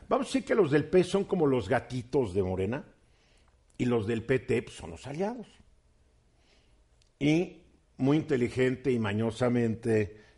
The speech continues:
el señor <laughs> Ricardo Monreal, pues, invitó, "Oiga, ustedes también están en Morena, vénganse pa' acá",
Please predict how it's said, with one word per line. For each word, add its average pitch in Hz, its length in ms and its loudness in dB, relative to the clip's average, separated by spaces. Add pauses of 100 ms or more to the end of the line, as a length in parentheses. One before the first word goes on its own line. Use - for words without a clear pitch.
el 92 140 -6
señor 104 680 -4 (160)
<laughs> - 1080 -6
Ricardo 113 920 2 (400)
Monreal, 143 460 4 (200)
pues, 139 280 -2
invitó, 160 380 4
"Oiga, 254 260 6
ustedes 247 320 2
también 233 220 2
están 269 180 2
en 247 80 4
Morena, 240 400 4
vénganse 262 480 4
pa' 190 140 -2
acá", 226 300 0